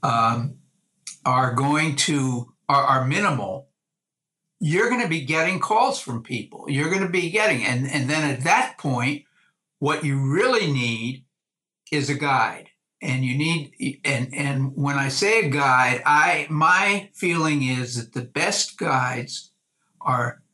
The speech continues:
former entrepreneurs who've actually gone through the process of selling their own businesses and, uh, in most cases, made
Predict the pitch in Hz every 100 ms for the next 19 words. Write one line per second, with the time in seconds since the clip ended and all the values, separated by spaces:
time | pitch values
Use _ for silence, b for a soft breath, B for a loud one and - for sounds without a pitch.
0 | _ - - 175 208 220 220 170 175 170
1 | 180 - 147 135 117 113 104 127 - -
2 | _ _ _ _ _ - 170 139 - 151
3 | 190 190 208 196 175 143 156 170 143 -
4 | 160 147 139 - 139 135 131 135 131 -
5 | 139 - 160 160 165 165 151 131 143 165
6 | 160 135 131 123 110 - - - - -
7 | b b b b _ 147 135 139 135 131
8 | - _ _ _ _ 139 127 123 131 -
9 | _ _ _ 156 139 135 170 226 - -
10 | 175 160 - 143 135 - - _ 151 147
11 | 143 147 143